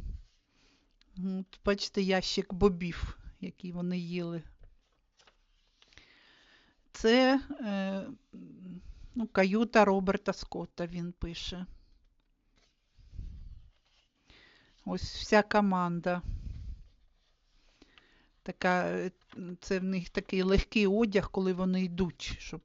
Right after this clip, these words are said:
їм не заважали. Оце, е, культове знамените фото. І бачите, воно пішло на обкладинку книги.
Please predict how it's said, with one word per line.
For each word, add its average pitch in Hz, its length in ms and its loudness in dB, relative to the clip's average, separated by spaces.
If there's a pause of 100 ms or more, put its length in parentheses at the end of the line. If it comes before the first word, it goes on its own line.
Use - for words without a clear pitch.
їм 180 280 -6
не 175 100 -6
заважали. 170 640 -8 (960)
Оце, 226 500 8 (100)
е, 208 220 -6 (140)
культове 226 500 6
знамените 220 640 4
фото. 285 580 4 (440)
І 208 100 0
бачите, 233 440 2
воно 208 340 4
пішло 226 680 2
на 202 340 2
обкладинку 190 800 0
книги. 175 560 -6